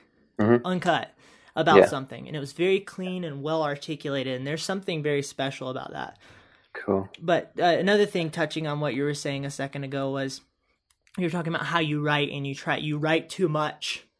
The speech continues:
Speaker 2: and then you
Speaker 1: Yeah.
Speaker 2: sort of have to pull it back. There's
Speaker 1: Yeah.
Speaker 2: a, um, I was speaking with my friend Austin the other day, who's a jazz pianist, and we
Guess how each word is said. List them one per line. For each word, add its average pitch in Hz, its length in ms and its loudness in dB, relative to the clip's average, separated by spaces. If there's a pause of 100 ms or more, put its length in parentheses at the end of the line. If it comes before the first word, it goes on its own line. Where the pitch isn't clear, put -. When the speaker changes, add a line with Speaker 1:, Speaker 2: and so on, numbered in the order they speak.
(100)
Speaker 2:
and 143 220 -6
then 147 120 -4
you 117 60 10
Speaker 1:
Yeah. 104 80 12
Speaker 2:
sort 151 120 4
of 147 40 -2
have 143 100 -6
to - 60 -20
pull 147 160 -8
it - 80 -10
back. 143 260 -8 (640)
There's 160 240 6
Speaker 1:
Yeah. 147 380 2
Speaker 2:
a, 147 40 0
um, 135 240 -2 (280)
I 147 100 0
was 147 360 0
speaking 160 420 -4
with 147 180 0
my 139 320 -2 (200)
friend 151 340 -4
Austin 151 400 0
the 139 80 0
other 135 140 -2
day, 139 180 0
who's 139 100 -4
a 131 60 -10
jazz 139 380 0
pianist, 135 500 -8
and 131 80 -10
we 131 220 -8